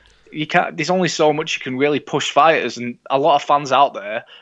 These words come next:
really need to relax with, with regards to, like, trying to make this fight or try to tell, try to tell people that they should be going to this weight or they should be fighting this guy. If, if it was that simple, then, you know, believe me, it'd be done.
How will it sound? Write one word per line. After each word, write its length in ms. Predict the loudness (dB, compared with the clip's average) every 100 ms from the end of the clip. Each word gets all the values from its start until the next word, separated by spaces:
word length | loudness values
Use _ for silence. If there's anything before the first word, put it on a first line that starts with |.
| _
really 320 | -6 -4 -4 -4
need 200 | -8 -8
to 100 | -6
relax 560 | -2 0 0 -2 -8
with, 340 | -6 -6 -8 -14
with 220 | -10 -10
regards 480 | -2 4 6 4 0
to, 180 | -4 -2
like, 200 | -2 -2
trying 400 | 0 2 2 0 -6
to 60 | _ _
make 220 | -8 -6 -4
this 200 | -4 0
fight 320 | 2 4 2
or 180 | -2 -4
try 300 | -4 -4 -4
to 80 | -4
tell, 360 | -4 -4 -10 -18 -20 _ -8
try 200 | -4 -2
to 80 | -2
tell 160 | -2 -2
people 340 | -4 -6 -4
that 120 | -6
they 60 | -6
should 240 | -8 -8
be 60 | -4
going 240 | -2 -2
to 20 |
this 280 | -2 -6 -4
weight 220 | -2 -2
or 140 | -2 -6
they 80 | -6
should 160 | -8
be 80 | -8
fighting 420 | -4 -2 -4 -4
this 180 | -6 -4
guy. 300 | 0 2 2
If, 300 | 0 -4 -8
if 160 | -8 -6
it 80 | -6
was 160 | -2
that 200 | -2 -2
simple, 480 | -2 -4 -4 -6 0
then, 260 | 2 2 0
you 80 |
know, 160 | 0 -2
believe 340 | -2 0 0
me, 120 | -2 -8
it'd 120 | -8
be 80 | -4
done. 280 | -2 -2